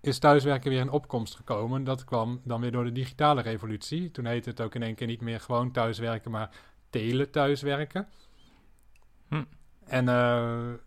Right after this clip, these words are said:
Speaker 1: ja, dan kon je dus achter de computer kon je werk doen en dan, eh, kon je dat, eh, nou ja, via allerlei moeilijke verbindingen vroeger en tegenwoordig heel makkelijk via het internet, eh, naar, eh, andere mensen sturen.
Speaker 2: Ja.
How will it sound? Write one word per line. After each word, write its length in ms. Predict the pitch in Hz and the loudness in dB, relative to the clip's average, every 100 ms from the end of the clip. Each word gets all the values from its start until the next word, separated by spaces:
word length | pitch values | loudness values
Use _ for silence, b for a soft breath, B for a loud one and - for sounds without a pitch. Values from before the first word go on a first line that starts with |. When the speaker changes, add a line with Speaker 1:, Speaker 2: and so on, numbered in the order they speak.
| - | -2
Speaker 1:
ja, 180 | 139 101 | 0 0
dan 220 | 123 113 | -2 -2
kon 140 | 131 | 0
je 60 | 123 | 0
dus 160 | 113 | 0
achter 260 | - 127 139 | -4 -4 -4
de 60 | 123 | -4
computer 420 | 123 - 127 123 | -4 -4 -4 -4
kon 220 | - 120 | -4 -2
je 100 | 117 | 0
werk 320 | 113 117 113 | 0 0 0
doen 260 | 123 113 117 | -2 -2 -4
en 180 | 120 113 | -6 -4
dan, 280 | 113 110 110 | -4 -4 -4
eh, 180 | 107 104 b b b | -4 -6 b b b
kon 160 | - 117 | -6 -4
je 80 | 104 | -2
dat, 280 | 110 - | -4 -4
eh, 60 | 113 104 104 101 104 - - - - - | -4 -2 -4 -6 -10 -16 -20 -20 -20 -14
nou 160 | - 104 | -8 -8
ja, 100 | 95 | -8
via 200 | - 107 | -8 -6
allerlei 280 | 107 110 104 | -4 -2 -2
moeilijke 420 | 113 123 117 - | 0 0 -2 -4
verbindingen 560 | 123 110 123 120 120 110 | -4 -2 0 0 -2 -4
vroeger 340 | 120 117 113 | -4 -4 -4
en 140 | 113 | -6
tegenwoordig 460 | 107 107 110 110 110 | -6 -6 -4 -4 -4
heel 120 | 113 | -4
makkelijk 320 | 110 110 117 | -2 -4 -6
via 200 | - 117 | -6 -4
het 100 | 107 | -4
internet, 520 | - 120 110 113 107 - b b b b - | -4 -8 -6 -6 -8 -12 b b b b -4
eh, 260 | 123 113 110 107 | -2 -2 -6 -8
naar, 340 | 120 110 110 104 | -4 -2 -2 -4
eh, 180 | 104 | -4
andere 240 | 120 127 135 | -2 0 0
mensen 300 | 117 113 110 | -2 -4 -8
sturen. 440 | - 113 104 104 - - - - | -8 -8 -8 -10 -16 -20 -20 -4
Speaker 2:
Ja. 320 | 120 135 - | 0 0 0